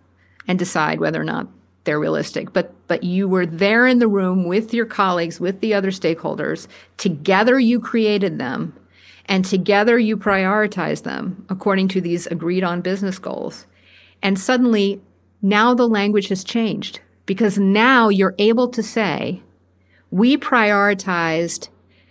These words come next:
Penelope over Roberta," right? Because Penelope will help us get to our goal of having more people actually sign up than Roberta will, for whatever reason.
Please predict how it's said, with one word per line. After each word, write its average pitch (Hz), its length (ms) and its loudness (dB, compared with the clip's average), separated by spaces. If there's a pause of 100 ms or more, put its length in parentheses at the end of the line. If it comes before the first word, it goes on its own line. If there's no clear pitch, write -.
(200)
Penelope 196 960 0 (280)
over 185 460 2 (180)
Roberta," 160 520 -2 (380)
right? 180 300 -2 (260)
Because 196 400 2 (220)
Penelope 214 500 4
will 190 120 4
help 185 300 0
us 180 160 -2
get - 360 -4
to 165 440 -2
our 165 220 0
goal 160 400 0
of 151 180 -2
having 165 360 -2
more 160 180 -2
people 160 300 -4
actually 151 360 -4
sign 143 320 -4
up - 240 -6 (360)
than 165 160 -2
Roberta 156 400 -2
will, - 280 -8 (520)
for 185 140 -2
whatever 151 320 -2
reason. 156 440 -8